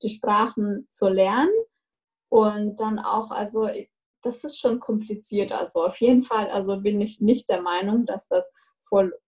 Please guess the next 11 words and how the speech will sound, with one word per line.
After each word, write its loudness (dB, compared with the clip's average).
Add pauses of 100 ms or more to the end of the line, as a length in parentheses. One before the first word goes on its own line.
(140)
ähm, 2
unnützlich 0
ist 0
oder 4
was -4
auch -6
immer. 0
Genauso, 4
wenn -2
jetzt -2
also 2